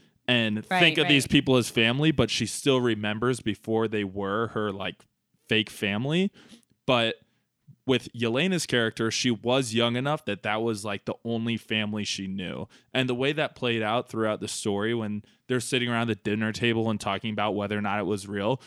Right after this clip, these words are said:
Speaker 1: it really worked for me, because, you know, when Yelena is six years old, that's her only experience of a family. And we
Speaker 2: Yeah.
Speaker 1: saw that. She talks about it. And Natasha,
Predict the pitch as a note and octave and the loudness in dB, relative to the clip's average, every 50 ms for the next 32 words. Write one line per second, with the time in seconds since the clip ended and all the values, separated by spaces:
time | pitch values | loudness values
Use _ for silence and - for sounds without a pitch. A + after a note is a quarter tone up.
0 | - _ _ - C3 C3+ - - A2 A#2 B2+ C#3 C#3+ D3+ D3+ D3 D3 C#3+ A2+ - | -20 _ _ 0 0 0 0 0 -2 -4 -2 -2 0 0 0 0 -2 -2 -4 -6
1 | - G#2 G#2 G#2+ G#2+ A2 B2 A#2+ - - - - - - _ - - B2+ A2+ G#2+ | -10 -14 -8 -4 -2 -2 -2 -4 -6 -10 -12 -12 -12 -12 _ -12 -4 -4 -2 -2
2 | G#2 A2 A2+ C3 C#3 C3+ A#2 - - A#2 A2 G#2+ G#2+ G#2 G2+ - - - - - | -2 -2 -2 -4 -4 -4 -6 -4 -2 -2 0 0 0 -2 -2 -6 -10 -12 -18 -20
3 | _ _ _ _ - B2 B2 G#2+ G2+ G2+ G2+ G#2+ A2 G#2+ _ _ - B2+ C3 C3 | _ _ _ _ -6 -4 -4 -2 -2 -4 -6 -8 -10 -14 _ _ -2 0 2 4
4 | C3 C3 B2+ B2 C3 D3 F3 F3+ C#3 A#2 A2 G2+ - - - - - - D3 C#3 | 4 4 6 6 6 6 6 6 6 4 4 4 2 0 -2 -2 0 2 2 2
5 | - - - A#2 A2 G2+ F2+ G#2+ A#2 B2+ A#2+ G2 - - G#2+ A2+ A#2 - - - | 2 2 2 2 2 2 0 -2 -2 0 0 -2 -2 0 -2 -2 -2 -2 -6 -8
6 | - _ _ _ _ _ - C3+ D3+ - - B2 B2+ B2 A#2+ A#2+ A#2 A2+ G#2 - | -8 _ _ _ _ _ -2 0 0 0 0 -2 -2 0 2 2 2 2 0 -2
7 | - - A2 A#2 B2 B2 G#2+ F#2+ - G2 F#2+ F#2+ F#2+ - - E2+ F2 F2 F2+ F#2 | -2 -2 0 0 0 0 -2 -4 -6 -8 -8 -8 -10 -8 -10 -10 -8 -8 -8 -8
8 | F2 F2 G2+ G#2+ G#2 A2+ - - - C3+ C#3+ D#3 B2 F#2+ F#2+ - - G2+ - A#2 | -8 -6 -6 -4 -2 -2 -2 0 2 2 2 2 2 0 -4 -4 -6 -4 -2 -2
9 | A#2+ B2+ - - F#2 F#2 F#2 F#2 F#2 F#2+ - - - - - _ _ - A#2 B2 | -2 -2 -2 -6 -6 -4 -4 -2 -2 -4 -4 -6 -8 -20 -20 _ _ -4 -2 -2
10 | A#2 A2+ A2 G#2+ _ _ _ _ _ _ _ _ - B2 A#2+ A#2 - D3 D#3 F3 | -2 -2 -4 -8 _ _ _ _ _ _ _ _ -8 -6 -6 -4 0 2 2 2
11 | E3+ - - B2+ A#2+ A#2+ A#2 A2+ | 2 2 0 2 2 2 0 0